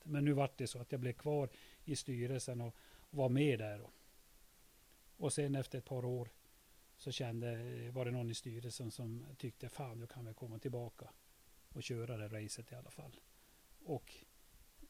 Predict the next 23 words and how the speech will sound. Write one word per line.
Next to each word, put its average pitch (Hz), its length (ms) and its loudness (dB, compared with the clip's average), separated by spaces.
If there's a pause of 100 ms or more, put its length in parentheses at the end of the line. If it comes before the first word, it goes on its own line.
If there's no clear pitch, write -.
(240)
det 135 160 8
är 120 40 2
så 131 160 0
jäkla 123 440 0
roligt 117 340 0
det 113 60 -4
här 101 80 -4
jobbet. 98 460 -8 (140)
Och, 131 300 -2
eh, 113 220 2 (540)
jag 147 100 0
måste 131 220 2
säga, 123 240 2
när 135 80 4
man 135 160 4
bytte 143 320 0
jobb 120 280 0
också 120 220 -4
kände 123 340 2
man 127 100 4
under 120 200 4
hela 117 180 4
tiden, 123 380 -2